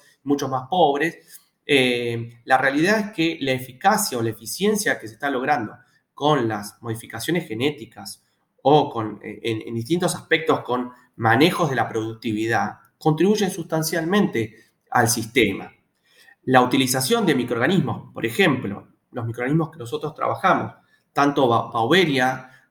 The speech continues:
eh, descubierta en el mil ochocientos, o Tricoderma en el mil novecientos,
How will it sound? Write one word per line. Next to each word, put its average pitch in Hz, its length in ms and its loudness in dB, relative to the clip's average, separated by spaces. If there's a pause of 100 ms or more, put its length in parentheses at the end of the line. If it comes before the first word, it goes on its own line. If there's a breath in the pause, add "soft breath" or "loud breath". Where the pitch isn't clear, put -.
(100)
eh, 113 440 0
descubierta 131 580 0
en 120 80 0
el 117 100 -2
mil 143 180 4
ochocientos, 131 920 -2 (240)
o 120 180 2
Tricoderma 117 580 0
en 107 80 -8
el 107 140 -8
mil 139 160 -2
novecientos, 139 1000 0